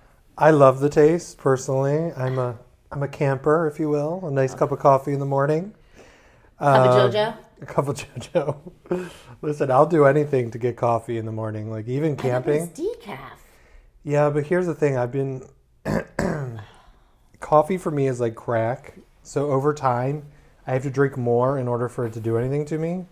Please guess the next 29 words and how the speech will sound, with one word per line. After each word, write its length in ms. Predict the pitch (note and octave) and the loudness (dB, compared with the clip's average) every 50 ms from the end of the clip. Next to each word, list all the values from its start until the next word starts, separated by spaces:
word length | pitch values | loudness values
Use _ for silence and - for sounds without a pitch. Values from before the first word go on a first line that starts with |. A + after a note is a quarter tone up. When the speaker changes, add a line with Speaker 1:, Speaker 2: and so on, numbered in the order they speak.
| _ - - - - | _ -20 -20 -20 -20
Speaker 2:
Ah. 360 | C3 C#3 C3+ C#3 D3+ D3+ C#3+ | -18 -18 -16 -16 -16 -16 -14
Speaker 1:
So 360 | C#3+ D3 - C#3 C3+ C3+ C3+ C#3 D3 | -8 -2 0 2 2 2 0 -2 -4
occasionally 560 | C#3+ - - D3 C3+ D3+ D#3 D#3+ D3+ D3 C#3+ | -6 -6 -2 0 0 0 0 -2 -4 -6 -6
I 60 | C3 | -6
have 180 | A#2 B2+ C3+ C3 | -6 -6 -8 -8
to 80 | - A#2+ | -8 -10
take 180 | - C3 - | -8 -8 -8
a 60 | B2 | -8
break. 460 | A2 G#2+ A2+ A2+ A2 A2+ C3 D3+ - - - - - _ - | -6 -4 -2 0 0 0 -2 -4 -8 -14 -20 -20 -20 _ -8
Otherwise, 680 | - B2 A#2+ C3 C3+ C3+ C3+ B2+ B2 B2 A#2+ A#2+ A#2 - _ _ _ _ _ _ _ _ _ _ _ _ _ | -6 -4 -2 -2 0 2 2 2 2 2 0 -2 -6 -10 _ _ _ _ _ _ _ _ _ _ _ _ _
it 140 | - C3 - | -12 -10 -6
turns 280 | - D3+ C3 B2+ B2 B2 | -4 -2 -2 -2 -2 -4
into 340 | B2 A#2+ A2+ - B2 A#2 A#2 | -6 -6 -6 -6 -6 -4 -6
Red 380 | A#2+ A#2+ A2+ C3 B2 B2 A#2+ A#2 | -6 -4 -2 0 0 0 0 -2
Bulls, 460 | B2 B2 B2 A#2+ A#2+ B2 A#2+ A2+ A#2+ | -2 -2 0 0 -2 -2 -4 -6 -4
Monster 460 | B2 B2 A#2+ B2 B2+ B2 - C3+ B2 | -2 -2 0 -2 -2 -4 -4 -6 -4
energy 340 | A#2+ A#2 A#2+ A2+ A#2 A#2+ A#2 | -4 -4 -4 -4 -4 -6 -6
drinks, 460 | A2 A#2+ A#2+ A#2+ A#2+ A#2 A2+ - - | -4 -4 -4 -4 -4 -6 -10 -12 -16
ten 300 | - - - C3+ C3 C3 | -12 -8 -6 -4 -4 -2
coffees 420 | - C#3+ B2+ B2+ - C3+ B2 A#2 | 2 2 2 2 2 -2 -8 -6
a 60 | A#2+ A2+ | -4 -4
day. 200 | A#2+ A2+ A#2 D3+ | -2 0 0 0
Speaker 2:
Okay, 400 | D3+ E3 E3+ D#3+ - G#3 - - | 2 0 0 -2 -2 -6 -10 -10
so 120 | - D#3 | -8 -8
you 80 | D#3 D3+ | -6 -4
go 100 | D3 D3 | -2 -2
extreme. 460 | - - - - D#3 C3 A2 A2+ - D#3 | -4 -4 -8 -8 -6 -6 -6 -8 -6 -4
Speaker 1:
Yeah, 320 | C3+ C3 B2 A2+ A2 - - | -2 0 0 0 -2 -6 -8
and 300 | - C3 B2+ B2 C3 | -8 -8 -6 -6 -8